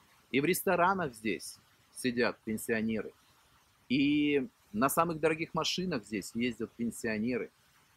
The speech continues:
Поэтому с этой точки зрения, вот реально, хотелось вот просто, когда я только это всё вижу,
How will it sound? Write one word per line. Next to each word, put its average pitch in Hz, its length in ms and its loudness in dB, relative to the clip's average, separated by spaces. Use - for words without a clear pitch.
Поэтому 151 680 0
с - 120 -4
этой 170 200 2
точки 151 360 -2
зрения, 143 720 -2
вот 107 180 -4
реально, 113 480 0
хотелось 127 720 0
вот 107 140 -4
просто, 113 340 0
когда 107 240 0
я 104 60 2
только 101 260 -4
это 95 180 -4
всё - 160 -6
вижу, 113 380 -2